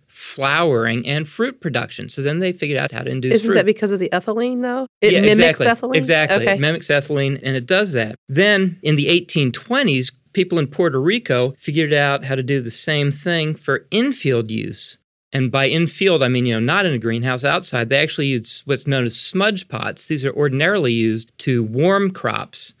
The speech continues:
Speaker 1: uh, in cold weather if you're gonna get a freeze or something. But the smudge pots actually inspired the pineapples to fruit. And then, this is most interesting to me,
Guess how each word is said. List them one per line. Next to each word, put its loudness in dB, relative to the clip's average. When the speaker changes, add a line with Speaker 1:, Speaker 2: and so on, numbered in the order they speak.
Speaker 1:
uh, -2
in 0
cold 2
weather 2
if -2
you're -4
gonna 0
get -2
a -14
freeze 0
or -2
something. -6
But 2
the -6
smudge -2
pots -4
actually -2
inspired 0
the 0
pineapples 0
to -12
fruit. 0
And 2
then, -2
this -10
is -6
most -4
interesting -6
to -20
me, -20